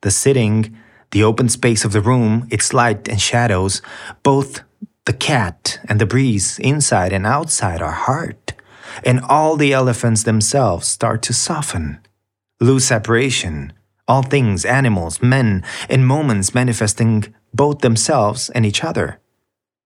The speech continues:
Like the blind men who finally realize ears and trunk, legs, flank, and tail as the wholeness,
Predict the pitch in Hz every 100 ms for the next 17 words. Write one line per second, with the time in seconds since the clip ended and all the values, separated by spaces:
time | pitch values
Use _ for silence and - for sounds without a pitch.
0 | _ _ _ _ _ _ _ - 135 131
1 | 135 120 151 185 160 117 95 85 80 -
2 | _ - 120 135 127 123 113 127 127 113
3 | 92 90 87 85 - _ - 160 147 104
4 | 90 - - - 104 - 139 101 92 -
5 | - - - - - 123 135 95 - -
6 | 143 147 120 117 107 160 139 101 80 -
7 | 104 101 98 - 208 190 104 87 - -